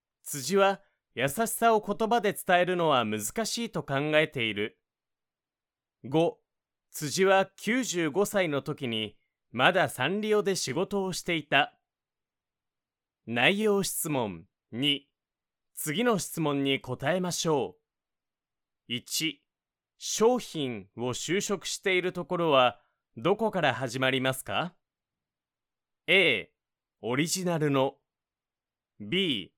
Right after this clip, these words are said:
キャラクターを。C、使った。D、かわいい。二、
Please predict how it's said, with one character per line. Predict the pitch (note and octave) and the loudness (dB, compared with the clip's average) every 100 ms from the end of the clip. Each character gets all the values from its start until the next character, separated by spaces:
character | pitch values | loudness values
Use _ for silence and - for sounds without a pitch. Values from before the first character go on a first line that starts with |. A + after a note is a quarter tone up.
| _ _ _ | _ _ _
キ | - | -2
ャ | D3 | 2
ラ | A3+ | 2
ク | - | 0
タ | - D3 A#2+ | 0 2 2
ー | G#2+ | 2
を。 | A2 - _ _ _ _ _ _ _ | -2 -6 _ _ _ _ _ _ _
C、 | - - - G3 B2 E2+ _ _ - | -8 -4 -2 0 -2 -6 _ _ -12
使 | - - | -2 0
っ | E3+ - - | 0 -4 0
た。 | C#3 - _ _ _ _ _ _ _ _ - | 0 0 _ _ _ _ _ _ _ _ -18
D、 | G#2+ D#3+ F#3+ A2 D#2+ _ _ _ - | -4 -2 0 -4 -8 _ _ _ -6
か | C3+ C#3 | 2 4
わ | F#3 | 4
い | F#3+ | 2
い。 | F3+ D3+ E2+ - _ _ _ _ _ _ _ _ _ _ _ _ _ | -4 -8 -8 -14 _ _ _ _ _ _ _ _ _ _ _ _ _
二、 | A2+ D3 E3+ - | -4 0 0 -2